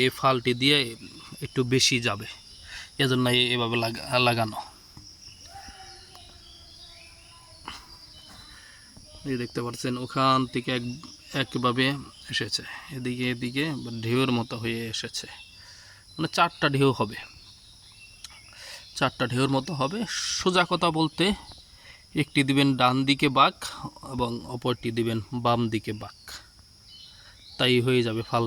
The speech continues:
লাগানো। আর এটা দিবেন বাম দিকে বাঁক, আর ওই লাস্টেরটা দিবেন ডান দিকে বাঁক। এতে করে মাটি কিছুটা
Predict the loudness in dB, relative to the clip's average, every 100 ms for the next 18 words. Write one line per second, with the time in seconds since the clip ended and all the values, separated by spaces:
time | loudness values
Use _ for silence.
0 | 0 -4 -8 -12 -18 -20 -20 -20 -20 -20
1 | -20 -20 -20 -20 -20 -20 -20 -20 -20 -20
2 | -20 -20 -20 -20 -20 -20 -2 2 2 0
3 | -14 -20 -20 -14 -4 0 2 2 2 2
4 | -2 -8 -8 2 6 6 2 0 0 0
5 | -2 -2 -6 -2 2 2 2 0 0 -4
6 | -6 -4 -2 0 0 0 0 0 -2 -2
7 | -4 -6 -8 -4 -4 -2 -6 -8 -10 -10
8 | -6 -4 0 0 -2 -8 -8 -2